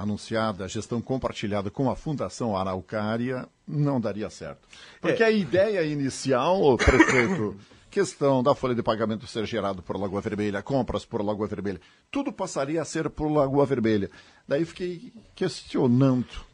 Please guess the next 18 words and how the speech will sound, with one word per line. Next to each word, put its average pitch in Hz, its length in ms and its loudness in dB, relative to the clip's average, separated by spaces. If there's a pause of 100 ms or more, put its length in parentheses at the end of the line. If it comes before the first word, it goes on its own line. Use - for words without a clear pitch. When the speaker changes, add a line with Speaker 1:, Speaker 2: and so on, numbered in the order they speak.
(200)
Speaker 1:
<coughs> - 580 2
comigo 127 400 2
mesmo, 104 600 2
Tássio, 95 300 -4
mas 117 140 -2
como 233 160 -4
é - 20 -6
que - 100 -14
seria 320 320 2
a 269 40 -2
participação 202 1080 4 (320)
da 117 120 -4
Fundação 120 680 -6
Araucária 101 840 -6 (380)
nessa 120 300 -4
gestão 107 380 -4
compartilhada? 85 960 -8 (760)
Speaker 2:
É, 151 220 -4